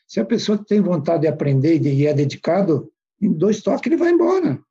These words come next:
Né? Então, pra mim isso é, é coisa importante, né? Como um dos, dos, dos valores assim de, de, que eu, que eu vejo numa pessoa, a pessoa tem que, tem que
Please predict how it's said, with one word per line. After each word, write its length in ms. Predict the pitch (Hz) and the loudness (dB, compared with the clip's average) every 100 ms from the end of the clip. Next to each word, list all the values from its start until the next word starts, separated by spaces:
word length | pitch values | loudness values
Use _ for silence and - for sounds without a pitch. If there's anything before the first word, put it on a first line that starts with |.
| _ _ _ _ _ _ _ _ | _ _ _ _ _ _ _ _
Né? 200 | - 180 | -2 -2
Então, 580 | 156 147 269 302 254 - - _ _ _ | -2 0 2 2 2 0 -6 _ _ _
pra 140 | - | -2
mim 160 | 160 190 | 2 2
isso 600 | 185 254 - 175 - - _ - | 2 2 0 -4 -4 -6 _ -10
é, 920 | 139 139 131 127 123 120 120 - 139 | -4 0 0 0 -2 -2 -4 -4 -2
é 40 | 127 | -2
coisa 280 | 147 151 139 | 0 0 0
importante, 640 | 135 123 - 170 190 - | -2 -4 -2 -2 -2 -2
né? 180 | 135 147 | 0 0
Como 360 | - 143 151 | 0 0 0
um 60 | 160 | 2
dos, 360 | 135 127 - - _ _ _ - | 0 0 -4 -18 _ _ _ -10
dos, 480 | 123 131 123 - - | 0 0 0 -4 -10
dos 180 | 139 131 | -4 -2
valores 380 | 117 131 147 139 | 0 0 0 0
assim 340 | 131 - 143 | -2 -2 -2
de, 260 | 131 123 117 - - - _ _ - | 0 -2 -6 -14 -20 -20 _ _ -8
de, 220 | 123 120 | -6 -6
que 160 | - | -4
eu, 140 | 131 131 | -2 -2
que 120 | - | -4
eu 60 | 135 | -2
vejo 260 | 139 143 | 0 0
numa 200 | 147 143 | 0 0
pessoa, 580 | 135 139 - 165 208 208 - _ _ _ _ - | -2 -4 -2 0 0 -4 -16 _ _ _ _ -8
a 60 | |
pessoa 360 | 196 214 - 220 | -2 -2 0 -2
tem 280 | 220 208 196 | 0 0 2
que, 600 | - 190 175 151 135 - _ - | 2 2 4 2 -2 -8 _ -2
tem 260 | 160 151 | -2 -2
que 720 | 151 156 151 147 143 139 127 | -2 0 2 2 2 0 -2